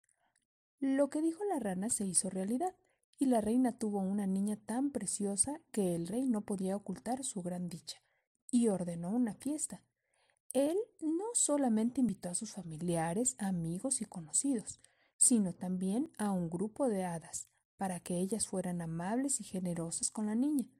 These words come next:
Eran trece estas hadas en su reino,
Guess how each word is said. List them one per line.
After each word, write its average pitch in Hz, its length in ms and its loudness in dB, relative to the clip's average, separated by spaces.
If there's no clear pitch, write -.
Eran 269 320 0
trece 196 520 0
estas 208 380 -2
hadas 185 320 -2
en 180 100 -6
su - 140 0
reino, 262 360 2